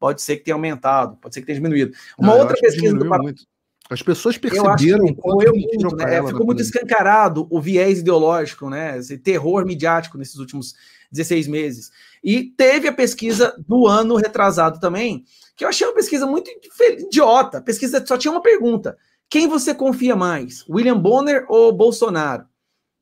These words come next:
Speaker 1: Que per-, que pesquisa é essa? Foi do Paraná Pesquisas também.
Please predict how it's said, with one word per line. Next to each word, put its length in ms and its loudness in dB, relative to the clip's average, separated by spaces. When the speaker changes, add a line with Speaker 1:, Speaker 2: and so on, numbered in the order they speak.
Speaker 1:
Que 100 -20
per-, 300 -10
que 240 -20
pesquisa 560 -4
é 60 -2
essa? 240 -8
Foi 240 0
do 100 2
Paraná 280 2
Pesquisas 540 -4
também. 520 -2